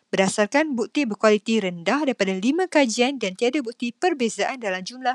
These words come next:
kematian dengan berus gigi atau tanpa berus gigi. Ringkasnya, higien oral termasuk ubat kumur chlorhexidina atau gel mengurangkan risiko kejadian pneumonia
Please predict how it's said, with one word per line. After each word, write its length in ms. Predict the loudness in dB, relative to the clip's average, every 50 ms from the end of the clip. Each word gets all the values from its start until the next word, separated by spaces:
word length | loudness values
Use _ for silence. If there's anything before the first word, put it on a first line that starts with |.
| -2 _
kematian 560 | -4 -2 -2 -2 -4 -2 -2 -2 -2 -2 -4
dengan 240 | -4 -4 -2 -2 0
berus 240 | 0 0 0 0
gigi 320 | -4 -4 -2 -2 -4 -2 -2
atau 160 | -4 -4 -4
tanpa 320 | -2 -2 -2 -2 -2 -4
berus 320 | -4 -2 -2 -2 -2 -2 -6
gigi. 400 | -8 -8 -6 -6 -6 -6 -8 -10 _ _ _ -20 _ _ _ _ _ _ _ _ _ _ -18 -18 -18 -20 -20 -20 -20 -20 -20 _ 4
Ringkasnya, 720 | 6 6 6 6 4 4 4 4 4 6 8 8 6 4 0 _ -20 -20 -20 _ 0 4
higien 320 | 6 6 8 6 4 4
oral 240 | 6 6 6 6 4
termasuk 400 | 2 -4 -2 -2 -4 -4 -4 -4
ubat 160 | -4 -4 -4
kumur 400 | -4 -4 -4 -2 0 -2 -2 -2
chlorhexidina 880 | _ 0 2 2 2 2 0 -2 -6 -4 -4 -4 -2 0 -2 -2 -2 -4 _ _ _ _ _
atau 240 | -6 0 0 0 0 2
gel 240 | 4 4 4 4 4
mengurangkan 640 | 0 -2 0 0 2 2 2 0 2 0 0 0 0
risiko 320 | -2 -4 -6 0 -2 -2
kejadian 560 | 0 4 4 4 4 4 2 2 2 0 0
pneumonia 560 | -2 -6 -6 -6 -4 -2 0 0 2 2 0